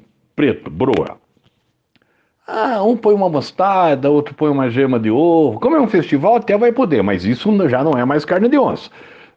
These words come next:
Daí você vai lá pro tartar, né, vai pro batuto italiano. Mas vale a intenção do festival, até que é interessante, às vezes pode surgir umas aberrações, com o perdão da palavra. Ah, o WhatsApp pra falar ali, ó.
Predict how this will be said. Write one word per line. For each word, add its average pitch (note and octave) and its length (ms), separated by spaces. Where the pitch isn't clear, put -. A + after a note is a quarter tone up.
Daí E2+ 260
você A#2 220
vai A2+ 200
lá G2 140
pro E2 140
tartar, B2 880
né, G#2 320
vai A2 160
pro E2 400
batuto B2 760
italiano. G#2 920
Mas C4 260
vale E3+ 360
a G#2 40
intenção G#2 460
do G#2 80
festival, G2+ 500
até A#2 240
que G#2+ 120
é - 20
interessante, G2 720
às A2 100
vezes G#2+ 200
pode G2+ 320
surgir D#2+ 280
umas F2+ 460
aberrações, F2 760
com - 140
o E2 40
perdão F#2 320
da F#2 100
palavra. D#2+ 420
Ah, D3 120
o C#3+ 80
WhatsApp D#3+ 540
pra D#3+ 200
falar C#3+ 320
ali, A#2 180
ó. D2+ 200